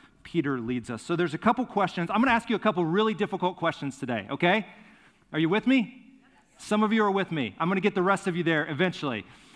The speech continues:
So there's this statement that Paul, not Peter, Paul makes. Um, we have Peter, Paul, and Mary at some point, but here's the one that, um, Paul asks, or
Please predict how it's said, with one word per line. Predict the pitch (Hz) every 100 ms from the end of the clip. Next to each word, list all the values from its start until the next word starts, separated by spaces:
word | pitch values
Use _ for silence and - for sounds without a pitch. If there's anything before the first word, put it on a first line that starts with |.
| - -
So | - 202 196 185 - _ _ _ _ _ - -
there's | 190 214
this | 214
statement | - - 226 196 180
that | 160 -
Paul, | - 254 220 147 143
not | 160 247
Peter, | - 180 143 151
Paul | - 220 240
makes. | 185 143 147 - - - -
Um, | 156 151
we | 180
have | 165
Peter, | - 214 208
Paul, | 202 190 180
and | 190 180
Mary | 175 170 156 165
at | 156
some | 185 170
point, | 151 151 165
but | 165
here's | 170 240 214 185
the | 196
one | 208 208 190 - - - - -
that, | 165 180 -
um, | 165 156 151 165 -
Paul | - 247 277 190
asks, | 151 147 151
or | 202 180